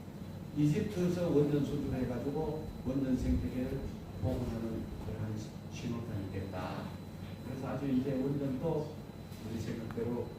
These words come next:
제대로 돼가고 있다. 이렇게 보시면 되겠습니다. 뭐, 갈 길은 좀 멀지만 이러다 보니까 또 미국이 그래 돼가지고 "우리 같이 하자." 뭐, 이렇게 좀 되고 있어요. 원래는 전부, 전부 우리 알짜배기로 다 우리 건데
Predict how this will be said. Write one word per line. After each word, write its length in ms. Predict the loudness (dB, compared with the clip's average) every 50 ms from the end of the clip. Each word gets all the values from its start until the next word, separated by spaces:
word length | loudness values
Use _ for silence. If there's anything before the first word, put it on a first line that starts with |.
| -8 -4 -2
제대로 340 | 0 2 4 4 2 2 2
돼가고 340 | 0 -2 -2 -2 -2 0 0
있다. 480 | 0 0 -2 -2 -2 -2 -2 -2 -4 -4 -6 -8 -8 -10 -10 -10 -8 -8 -8 -8 -6 -4
이렇게 220 | -2 -2 -2 -2 -4 -4 -4 -2
보시면 240 | -4 -2 -4 -4 -6 -6
되겠습니다. 500 | -6 -6 -8 -8 -8 -8 -8 -8 -8 -8 -8 -8 -10 -10 -10 -10 -8 -6
뭐, 160 | -4 -4 -4 -2
갈 180 | -2 -2 -2 -2
길은 240 | -2 -2 -2 0 0
좀 200 | 0 0 0 0
멀지만 500 | 4 4 4 4 4 2 2 2 2 2 0 -2 -4 -6 -8 -8 -8 -6 -6 -2 2
이러다 420 | 2 4 6 6 6 6 4 4
보니까 300 | 4 2 2 2 2 4
또 120 | 4 4 6
미국이 440 | 6 4 6 6 6 6 6 4 2
그래 180 | -2 -2 -2
돼가지고 540 | 0 0 0 0 -2 -2 0 0 0 2 2
"우리 100 | 0 0
같이 280 | 0 0 -2 -2 0 0
하자." 400 | 0 0 0 0 -2 -2 -4 -4 -6 -6 -8 -6 -4
뭐, 120 | -2 -2 0 0 0
이렇게 320 | 0 -2 -2 -2 -4 -4
좀 220 | -6 -6 -8 -6 -4
되고 180 | -4 -2 -2
있어요. 180 | -2 -2 -4 -4 -2 -2
원래는 420 | 0 2 2 2 2 2 0 2
전부, 340 | 0 0 0 2 0 -2 -2 -2 -4 -6 -8 -8 -8 -8 -2 8
전부 380 | 10 12 12 12 10 10 8
우리 120 | 6 6 6
알짜배기로 600 | 4 2 2 2 4 6 6 6 6 4 2 0
다 140 | -2 -2
우리 260 | 0 0 0 0 2 2
건데 440 | 2 2 2 2 0 0 -2 -4